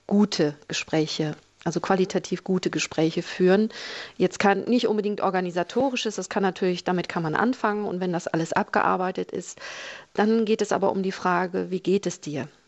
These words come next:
Wie geht es dir wirklich? Also sprich über dich.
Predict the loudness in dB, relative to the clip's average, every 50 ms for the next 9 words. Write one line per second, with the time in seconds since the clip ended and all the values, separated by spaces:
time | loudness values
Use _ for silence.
0 | _ -4 -2 -2 2 4 4 4 4 2 -2 -4 -4 -2 0 0 0 0 -2 0
1 | 2 2 2 2 0 -2 -2 -2 -4 -10 -16 -18 _ _ _ _ -20 -14 -8 -6
2 | -6 -4 -2 0 0 0 -2 -4 _ -8 -8 -6 0 2 2 2 2 -2 -4 0
3 | 0 0 2 4 2 2 2 0 -6 -14 -16